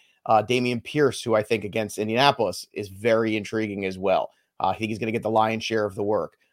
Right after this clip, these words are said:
So those two guys, Tyler Algier has good touchdown equity. David Montgomery,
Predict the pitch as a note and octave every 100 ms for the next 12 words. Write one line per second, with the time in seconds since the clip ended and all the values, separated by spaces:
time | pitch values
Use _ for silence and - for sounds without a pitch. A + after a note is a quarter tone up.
0 | _ - B2 G#2+ A#2 B2 C3 A#2+ G#2 -
1 | B2+ B2+ A#2+ A2+ C#3 C3+ G#2+ A2+ - A#2+
2 | A2+ G#2 G#2 G2+ F#2 B2 C3+ C#3+ C3 A#2
3 | A2+ C3 C3+ G2 D2+